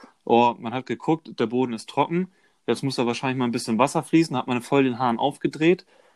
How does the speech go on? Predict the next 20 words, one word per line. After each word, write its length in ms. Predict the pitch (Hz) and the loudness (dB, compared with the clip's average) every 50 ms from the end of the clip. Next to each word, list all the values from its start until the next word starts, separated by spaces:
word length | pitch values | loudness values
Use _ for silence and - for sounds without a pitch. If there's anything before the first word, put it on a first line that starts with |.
| _ _ _ _ _ _ _ _ | _ _ _ _ _ _ _ _
wahrscheinlich 480 | - 190 131 127 123 - 143 139 135 127 | -6 0 0 0 4 4 4 4 2 2
so 100 | - 139 | 2 4
lange, 380 | 131 135 143 147 147 147 147 135 | 4 6 4 4 2 2 2 0
bis 260 | - - 135 127 - | 0 0 -2 0 2
der 120 | 143 127 | 0 0
Boden 540 | 113 - 135 143 147 143 147 139 135 - - | 4 4 6 6 6 4 2 0 -2 -4 -6
komplett 420 | - - 131 107 - 147 143 - | -4 -4 -4 0 0 0 0 0
gesättigt 460 | - 120 110 110 127 143 185 175 - - | 0 -2 0 0 0 0 0 -4 -4 -4
ist 160 | - 156 - | -4 -2 -2
mit 160 | 165 147 - | -4 -2 0
Wasser 280 | 156 156 151 - 175 156 | 0 0 0 0 0 0
und 80 | 131 | 2
dann 80 | 123 127 | 2 0
hat 80 | 139 | 0
man 160 | - 135 127 123 | 0 -2 -2 -2
wieder 120 | 131 139 | -2 -2
ein 60 | 127 | -2
paar 200 | 120 - 135 131 | -2 -4 -6 -4
Tage 280 | - 139 131 120 123 117 | -2 -4 -4 -4 -6 -8
gewartet, 500 | 120 113 120 120 123 120 131 123 113 | -8 -4 -2 -2 0 2 0 0 0